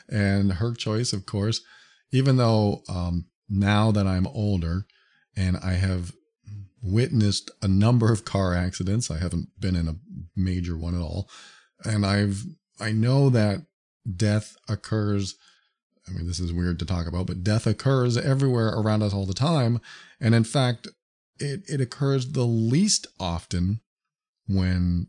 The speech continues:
you're flying. I mean, I've lear-, I've learned that flying is the safest form of travel.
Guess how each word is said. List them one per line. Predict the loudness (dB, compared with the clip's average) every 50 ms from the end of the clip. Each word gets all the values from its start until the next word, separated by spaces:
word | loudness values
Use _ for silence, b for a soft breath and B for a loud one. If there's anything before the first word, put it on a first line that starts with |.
| _
you're | -6 -6 -6 -4
flying. | -4 -4 -4 -4 -4 -6 -10 -12 -16 _ _ _ _ _ _ _ _ _ _ _ -8 -4
I |
mean, | -2 0 0 2
I've | 0 0 0 0
lear-, | 0 0 0 -2 -4
I've | -4 -2
learned | 0 2 2 2 2
that | 2 2 0 -2 B B B B B B B
flying | -6 -2 0 0 2 2 2
is | 0 0
the | 0 -2
safest | -2 -2 -2 -2 -2 -4 -6 -6
form | -4 -4 -2 0 0
of | -2 -4 -6
travel. | -10 -8 -6 -6 -6 -6 -6 -8 -10